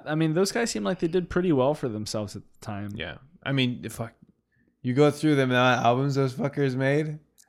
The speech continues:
Speaker 2: It was like re-releases
Speaker 1: Yeah.
Speaker 2: upon re-releases upon, like, oh, compilations and, like, freaking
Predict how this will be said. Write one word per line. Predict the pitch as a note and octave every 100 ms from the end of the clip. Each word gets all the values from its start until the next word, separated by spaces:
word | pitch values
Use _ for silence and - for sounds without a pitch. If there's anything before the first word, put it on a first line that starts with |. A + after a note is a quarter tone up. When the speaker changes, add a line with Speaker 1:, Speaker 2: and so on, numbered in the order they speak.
| -
Speaker 2:
It | -
was | C#3+
like | D#3 D3+
re-releases | B2 C#3+ D#3+ F3 D#3+ D3 D3+
Speaker 1:
Yeah. | C#3+
Speaker 2:
upon | C#3+ C#3
re-releases | C3+ C#3 C#3 C#3 C#3+ C3 B2+
upon, | B2 C3
like, | B2 C3
oh, | D3+ C3
compilations | B2+ B2+ B2+ A#2+ A#2+ C3 A#2+ A#2+
and, | A#2 A#2
like, | A2+ A2
freaking | C3+ - B2 A#2